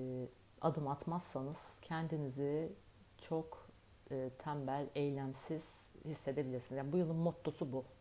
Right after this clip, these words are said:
Yani ne yapıyorsan yap, bunu ete kemiğe büründür, adım at. E, olayın, e, bütününü gör. Sadece ruhani değil, madde dünyasında da ol.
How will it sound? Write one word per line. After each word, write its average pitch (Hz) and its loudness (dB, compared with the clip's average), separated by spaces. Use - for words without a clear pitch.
Yani 135 -2
ne 175 4
yapıyorsan 165 2
yap, 160 4
bunu 160 0
ete 151 0
kemiğe 135 -2
büründür, 156 0
adım 131 0
at. 180 0
E, 151 8
olayın, 170 8
e, 143 0
bütününü 151 0
gör. 143 4
Sadece 147 4
ruhani 135 2
değil, 170 4
madde 151 2
dünyasında 131 0
da 151 6
ol. 123 2